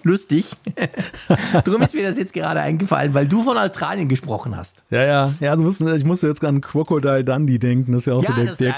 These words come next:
Speaker 1: natürlich, das ist der
Speaker 2: Klischee-Australien-Film,
Speaker 1: Klassiker.
Speaker 2: ne?
Speaker 1: Stimmt,
Speaker 2: Das
Speaker 1: natürlich.
Speaker 2: hab ich lange
Speaker 1: Wusstest
Speaker 2: Zeit
Speaker 1: du?
Speaker 2: Ja?
Speaker 1: Wusstest du, by the way, sorry, ich hab dich unterbrochen, dass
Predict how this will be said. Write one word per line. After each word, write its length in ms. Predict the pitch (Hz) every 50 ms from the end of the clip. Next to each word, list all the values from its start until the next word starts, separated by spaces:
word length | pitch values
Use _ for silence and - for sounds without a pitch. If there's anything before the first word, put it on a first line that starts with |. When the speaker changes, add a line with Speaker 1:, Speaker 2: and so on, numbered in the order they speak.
| - -
Speaker 1:
natürlich, 480 | 143 139 135 - - 135 135 143 147
das 160 | 127 127 135 139
ist 140 | - -
der 80 | - 110
Speaker 2:
Klischee-Australien-Film, 800 | 113 120 127 127 127 120 123 - - - 117 117 120 120 120 120
Speaker 1:
Klassiker. 260 | 127 160 180 160 -
Speaker 2:
ne? 60 | 127
Speaker 1:
Stimmt, 20 | 123 139 - - -
Speaker 2:
Das 100 | - -
Speaker 1:
natürlich. 600 | 196 147 143 - - - 151 156 139 131 123 120 - - - - -
Speaker 2:
hab 120 | 123 120
ich 140 | 131 120 -
lange 240 | 127 127 143 151 151
Speaker 1:
Wusstest 120 | - -
Speaker 2:
Zeit 260 | 147 135 139 139 135 135
Speaker 1:
du? 160 | 320 208 - - - - _ _ _ _ _ _ _ -
Speaker 2:
Ja? 220 | 113 110 117 151 - _ _ _ _ _ _ _ _ _
Speaker 1:
Wusstest 280 | - 160 165 - 233 -
du, 60 | 240
by 160 | 202 147 131 131
the 120 | 131 135 131
way, 160 | 135 131 127
sorry, 260 | - - 139 127 131 131
ich 80 | 127
hab 100 | 131 127
dich 120 | - - -
unterbrochen, 560 | 139 127 120 101 110 117 127 - - 151 143
dass 300 | 135 135 131 - - -